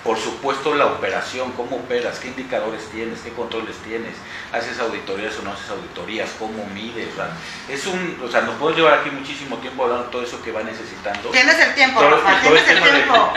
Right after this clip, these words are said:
Speaker 1: <laughs>
Speaker 2: Tienes una hora para hablar de
Speaker 1: Perfecto.
Speaker 2: esta parte de, de emprender y de iniciar un negocio y todos los procesos que estás diciendo que son muy interesantes, porque siempre pensamos que un negocio puede quedarse nada más en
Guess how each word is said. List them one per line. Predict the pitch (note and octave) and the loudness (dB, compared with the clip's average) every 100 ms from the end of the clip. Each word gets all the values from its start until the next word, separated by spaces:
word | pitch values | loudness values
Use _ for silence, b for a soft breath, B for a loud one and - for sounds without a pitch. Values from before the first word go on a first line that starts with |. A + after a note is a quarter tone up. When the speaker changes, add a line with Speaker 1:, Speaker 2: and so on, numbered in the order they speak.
| - | -4
Speaker 1:
<laughs> | - - | -8 -2
Speaker 2:
Tienes | C4 D#4 D#4+ | 6 6 6
una | F4 F4 E4+ | 8 10 10
hora | F4+ F4+ | 10 8
para | - C4 C4 | 8 8 8
hablar | C4+ C4+ C4 | 8 8 8
de | C4 | 6
Speaker 1:
Perfecto. | C4 C4 | 4 6
Speaker 2:
esta | C#4+ C#4 | 6 8
parte | C4+ C4 C4+ | 8 8 6
de, | C4 A#3+ - - - A3+ | 6 6 4 2 0 4
de | A#3+ A#3 A#3 - - | 8 8 6 0 6
emprender | A#3+ A#3+ B3 A#3+ A#3+ B3 B3 | 6 8 8 8 8 8 8
y | B3+ | 8
de | A#3 A3+ | 6 6
iniciar | A3 A3 G#3 B3+ A#3+ A#3+ | 4 0 -2 6 8 8
un | B3 | 4
negocio | A3+ A3 A#3 A#3+ | 2 4 2 2
y | - | 4
todos | A#3 | 8
los | A#3+ A#3 | 8 6
procesos | G#3 A#3+ A#3 B B | 4 2 0 B B
que | - | -2
estás | F#3+ A3+ A#3 | 4 4 4
diciendo | B3 B3+ | 0 -2
que | B3+ | -2
son | A#3+ | -2
muy | B3 | 0
interesantes, | D4 - G3 G3 C4+ A#3+ F#3 - B B - | 0 4 4 6 6 4 -2 -6 B B -2
porque | G#3 G#3 G#3+ | 0 4 2
siempre | G#3+ D4+ D4 C#4+ D#4+ E4+ | 2 4 4 6 4 4
pensamos | G#3 - - A#3 A3 G3 A3+ C#4+ - B B - | 2 2 4 6 6 2 -4 -6 -12 B B -2
que | G#3+ G3+ G#3 | 2 2 0
un | A3+ B3 | -2 0
negocio | A#3+ A3+ A3 G#3 G#3 G#3 G#3 - - | 2 2 0 2 2 2 0 -8 -8
puede | G#3+ A3 A3+ | -2 -2 4
quedarse | F#3 F3+ | 6 6
nada | G3 F#3+ F#3 | 2 -2 -2
más | - - - - | -4 -12 -14 -4
en | F#3+ F#3+ F#3+ - | 0 0 -2 -8